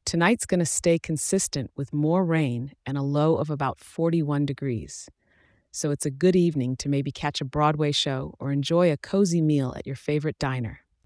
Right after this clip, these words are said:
I'm grateful to have shared today's weather with you, and I'll be right here waiting to do it all over again tomorrow. And hey,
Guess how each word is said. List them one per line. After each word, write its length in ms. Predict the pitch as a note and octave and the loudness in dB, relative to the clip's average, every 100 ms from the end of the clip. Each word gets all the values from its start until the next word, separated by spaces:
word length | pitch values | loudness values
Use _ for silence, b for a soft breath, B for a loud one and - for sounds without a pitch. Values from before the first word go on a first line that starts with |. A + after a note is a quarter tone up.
| - | -2
I'm 180 | C#3+ | -2
grateful 440 | C3+ D#3 E3 - C3 | 2 2 2 -2 -6
to 120 | - | -4
have 160 | C3+ C3 | -6 -2
shared 360 | - D3+ D3+ D3 | -2 0 0 -2
today's 360 | D3+ D3 C#3+ | 0 0 0
weather 240 | C#3+ C#3 C#3 | -2 -2 -2
with 180 | C3+ | -4
you, 280 | C#3+ C#3 E3 _ b b b _ | -4 -6 -8 _ b b b _
and 100 | C#3+ | -4
I'll 80 | C#3 | 0
be 140 | C#3+ | 0
right 260 | C#3+ F3+ E3+ | 4 4 2
here 180 | F3+ E3 | 0 0
waiting 360 | D3 D3 D3 | 2 2 0
to 100 | - | -2
do 140 | C3+ C#3+ | -4 -2
it 100 | B2+ | 0
all 220 | D3 D3+ | 0 2
over 240 | C#3+ C#3 | 0 -2
again 260 | C#3 C#3 C#3 | -2 -2 -2
tomorrow. 520 | C#3+ C#3 A#2+ G#2 - _ _ _ _ | -2 -2 -2 -6 -10 _ _ _ _
And 140 | C#3+ D3 | -4 0
hey, 340 | F3+ D3 B2 | 2 2 -2